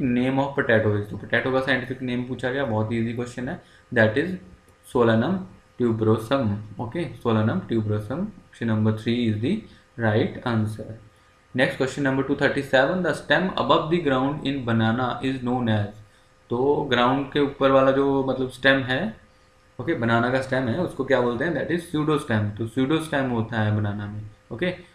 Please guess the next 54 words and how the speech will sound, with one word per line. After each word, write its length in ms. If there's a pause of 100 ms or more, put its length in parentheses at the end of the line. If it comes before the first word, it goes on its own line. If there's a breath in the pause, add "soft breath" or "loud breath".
(240 loud breath)
तो 100
काफ़ी 480
इंपॉर्टेंट 460
क्वेश्चन 240
है 180
ये 60
भी, 160
बहुत 360
से 60
एग्जाम 580
में 140
पूछा 220
गया 160
है 60
पहले 300
भी, 180 (460 soft breath)
तो 60
इसको 220
भी 160
याद 140
रखिएगा, 600
option 260
number 280
two 120
is 160
the 120
right 260
answer, 320
which 220
is 140 (500 soft breath)
pseudostem। 680 (640 soft breath)
नेक्स्ट 280
क्वेश्चन 240
नंबर 200
टू 120
थर्टी 300 (140)
एट, 280
little 440
leaf 340
disease 320
of 160
brinjal 300
is 220
caused 300
by, 120 (600 loud breath)
little 320
leaf 160
of 180
brinjal 300
कौन 180
करता 280
है? 140
That 240
is 160